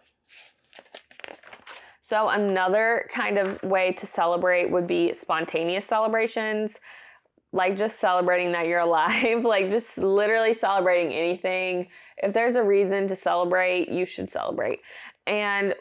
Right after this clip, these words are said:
okay, like, you make it through the work week, so every Friday you get coffee out.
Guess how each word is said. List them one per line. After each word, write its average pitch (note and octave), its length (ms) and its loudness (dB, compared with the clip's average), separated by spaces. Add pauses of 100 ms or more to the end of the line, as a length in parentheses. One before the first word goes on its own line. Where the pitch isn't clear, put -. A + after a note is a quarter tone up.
(140)
okay, C4 360 0
like, A3+ 180 2
you A3 80 -2
make G#3+ 160 -2
it - 140 -2
through A3+ 100 2
the G3 80 2
work F3+ 340 2
week, B3 240 -2
so G3+ 320 2
every G#3 300 2
Friday G3 480 0
you F#3+ 80 0
get F3 240 0
coffee - 420 0
out. - 260 -2